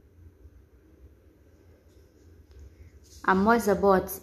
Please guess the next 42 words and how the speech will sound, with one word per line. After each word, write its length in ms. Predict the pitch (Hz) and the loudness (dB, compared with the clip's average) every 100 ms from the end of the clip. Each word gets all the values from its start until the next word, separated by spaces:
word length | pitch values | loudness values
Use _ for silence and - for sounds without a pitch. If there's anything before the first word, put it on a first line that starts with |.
| - | -6
e 80 | |
sua 300 | 190 - 226 | -6 -2 0
esposa, 560 | 214 - - 190 185 180 | 0 -2 -6 -4 -2 -4
com 140 | 180 | 0
apenas 600 | 180 175 180 190 185 180 - | 0 0 0 0 0 -2 -2
onze 340 | 247 277 269 | 4 4 4
dias 400 | 233 190 196 190 | 2 0 0 0
de 100 | 190 | -2
casados, 680 | 202 240 226 190 175 175 180 - - - - | -4 -2 -2 0 0 -2 -8 -12 -20 -10 -4
resolveram 460 | 185 185 208 240 | -2 4 6 6
sair 320 | 262 - 220 | 4 0 0
dos 160 | 208 214 | 0 -2
Estados 400 | 208 214 202 190 | -4 -2 -2 -2
Unidos 480 | 202 190 190 190 - | -2 -2 -2 -2 -4
e 80 | - | -4
navegaram 600 | 208 208 233 196 185 190 | -2 0 2 2 2 0
para 340 | 190 202 208 | 0 0 2
a 60 | 208 | 0
Índia, 440 | 185 180 190 190 - - - | 0 0 0 -2 -10 -16 -4
a 140 | 208 | -2
fim 320 | 214 - 196 | -2 -4 -4
de 80 | 196 | -2
anunciar 560 | 202 202 - 240 196 202 | -2 -4 0 2 4 2
a 60 | |
palavra 400 | 202 208 190 185 | 2 0 0 0
de 120 | 202 | -2
Deus. 480 | 220 190 170 160 - - _ _ _ _ _ _ _ _ _ _ _ _ _ _ _ | 4 4 4 -2 -8 -16 _ _ _ _ _ _ _ _ _ _ _ _ _ _ _
Sua 240 | - 214 | -4 0
jornada 420 | 202 214 208 247 269 | 2 4 4 4 4
de 140 | 262 | 2
Boston 540 | 190 185 196 226 - | 4 4 4 2 -2
a 80 | 185 | -2
Bombay 600 | 165 170 160 170 180 175 185 | 0 -2 2 4 4 2 0
exigiu 400 | 180 180 180 190 | -2 0 0 0
cerca 360 | 190 196 196 | 0 0 0
de 120 | 180 | -4
quatro 320 | 185 220 226 226 | -2 -2 0 0
meses 340 | 196 190 196 | 2 2 2
de 140 | 190 | -2
viagem 420 | 190 190 180 180 180 | 0 2 2 2 0
no 120 | 185 | 0
oceano, 580 | 185 - 175 190 180 | -2 0 4 4 4